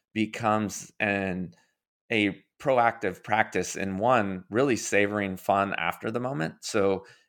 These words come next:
it extends, you know, the value that we get from these fun activities, 'cause you're like, "Wow, that really <laughs> was cool." And oftentimes we can get ourselves back into that space, that, you know, that, that feeling of, of how that particular event happened.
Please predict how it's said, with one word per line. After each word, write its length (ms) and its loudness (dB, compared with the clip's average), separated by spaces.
it 160 2
extends, 840 -2
you 120 -4
know, 180 -2
the 140 0
value 460 2
that 180 4
we 80 -6
get 360 2
from 160 -6
these 180 -6
fun 180 -4
activities, 580 -4
'cause 200 -16
you're 80 -4
like, 180 -4
"Wow, 220 -8
that 160 0
really 160 0
<laughs> 160 -6
was 160 -8
cool." 420 -2
And 280 2
oftentimes 640 0
we 100 -4
can 200 -8
get 160 2
ourselves 440 0
back 360 0
into 220 -6
that 240 0
space, 480 -6
that, 200 2
you 100 -4
know, 60 -4
that, 140 0
that 200 2
feeling 460 -2
of, 280 -2
of 220 -2
how 300 2
that 220 2
particular 500 -4
event 300 -2
happened. 480 -8